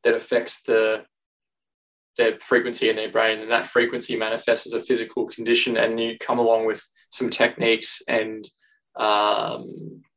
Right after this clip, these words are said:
like, interventions through the soul realignment therapy to deal with that trauma, and it's reversing disease that way? Um, how, how does it all sort of work if you had to treat a,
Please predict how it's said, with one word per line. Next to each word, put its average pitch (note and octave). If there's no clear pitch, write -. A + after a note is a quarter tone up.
like, A2+
interventions A#2
through A2
the -
soul A2+
realignment A2+
therapy A#2
to -
deal A2+
with B2+
that A#2
trauma, A#2+
and A#2
it's -
reversing A#2
disease A2+
that A#2
way? D#3+
Um, A2
how, C3+
how D3
does D#3+
it B2+
all A2
sort A#2
of A2
work A2
if -
you A2
had A2
to G#2+
treat A2
a, G#2+